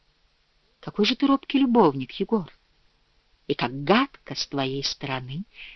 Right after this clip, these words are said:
сидеть так далеко от меня. Разве ты не хочешь увидеть меня всю? Я никого ещё не подпускала к себе, моё сокровище. Но у тебя такие глаза. От них я потеряла голову, Егор.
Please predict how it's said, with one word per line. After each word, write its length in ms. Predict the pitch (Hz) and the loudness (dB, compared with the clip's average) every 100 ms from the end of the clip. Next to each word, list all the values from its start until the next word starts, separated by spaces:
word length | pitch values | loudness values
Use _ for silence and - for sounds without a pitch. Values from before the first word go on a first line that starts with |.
| - _ | -20 _
сидеть 420 | - 151 139 135 - | -4 -2 -2 -4 -6
так 220 | 139 135 | -8 -4
далеко 400 | 143 160 - 247 | -4 -4 -4 -4
от 180 | 220 - | -4 -8
меня. 340 | 120 139 120 _ _ _ _ _ _ _ _ _ _ _ _ | -12 -12 -16 _ _ _ _ _ _ _ _ _ _ _ _
Разве 320 | - 139 - 139 | -10 -10 -8 -10
ты 140 | 143 | -8
не 100 | 139 | -8
хочешь 460 | - 135 - - - | -8 -6 -4 -2 -2
увидеть 400 | 127 131 135 - | -4 -6 -8 -8
меня 260 | 131 127 | -8 -10
всю? 420 | 120 - - 127 180 _ _ _ _ _ _ _ _ _ _ _ | -6 2 2 2 -2 _ _ _ _ _ _ _ _ _ _ _
Я 180 | 123 139 | -2 0
никого 420 | 143 - 147 139 | 0 0 0 2
ещё 280 | 196 - 254 | 2 4 4
не 100 | 240 | 4
подпускала 760 | - - - - - - 170 139 | 2 -4 -4 -4 -4 -4 -4 -6
к 80 | |
себе, 320 | - - 131 123 | -6 -4 -4 -8
моё 200 | 123 123 | -8 -12
сокровище. 760 | - - 135 123 131 - - - _ _ _ _ _ _ _ _ _ _ _ _ _ | -14 -12 -10 -6 0 2 0 -4 _ _ _ _ _ _ _ _ _ _ _ _ _
Но 220 | 214 220 | 6 8
у 60 | 214 | 8
тебя 300 | - 208 202 | 6 2 2
такие 380 | - 196 - 185 | -2 -6 -2 -2
глаза. 600 | 180 180 170 165 131 113 _ _ _ _ _ _ _ _ _ - | -2 -4 -4 -4 -6 -10 _ _ _ _ _ _ _ _ _ -20
От 180 | - | -14
них 180 | 160 - | -12 -6
я 80 | 151 | -6
потеряла 460 | 147 - 156 151 151 | -4 -4 -4 -2 -4
голову, 340 | 156 156 135 | -2 -4 -6
Егор. 400 | 123 139 156 151 | -12 -10 -10 -10